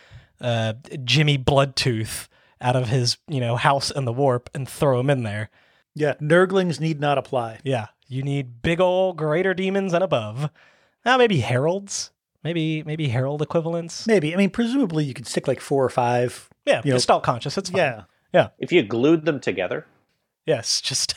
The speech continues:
Speaker 1: <laughs> a chain of blood letters all glued together by the
Speaker 3: There's
Speaker 1: hand.
Speaker 3: gotta be,
Speaker 2: Yeah,
Speaker 3: like,
Speaker 2: have
Speaker 3: a
Speaker 2: you
Speaker 3: warp
Speaker 2: seen
Speaker 3: duct
Speaker 2: with,
Speaker 3: tape?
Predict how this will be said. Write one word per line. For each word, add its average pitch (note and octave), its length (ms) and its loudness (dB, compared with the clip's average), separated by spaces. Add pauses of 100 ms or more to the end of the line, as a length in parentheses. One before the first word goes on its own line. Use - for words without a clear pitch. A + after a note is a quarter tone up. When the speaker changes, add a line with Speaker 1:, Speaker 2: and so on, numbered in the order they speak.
Speaker 1:
<laughs> - 80 -12
a F3 120 0
chain E3+ 420 2
of D3+ 180 0
blood D3 280 -2
letters D#3 300 0
all C#3+ 180 -4
glued C#3+ 240 -12
together C#3+ 280 -6
by B2+ 120 -4
the B2 80 -8
Speaker 3:
There's D#3 160 -2
Speaker 1:
hand. C3+ 60 -10
Speaker 3:
gotta F3+ 180 0
be, B3 60 0
Speaker 2:
Yeah, G#3+ 140 4
Speaker 3:
like, C3+ 60 -2
Speaker 2:
have F#3 140 2
Speaker 3:
a - 20 -4
Speaker 2:
you G#3 100 0
Speaker 3:
warp - 140 0
Speaker 2:
seen A3+ 360 0
Speaker 3:
duct F#3 160 -16
Speaker 2:
with, F#3+ 140 -2
Speaker 3:
tape? C#3+ 300 -6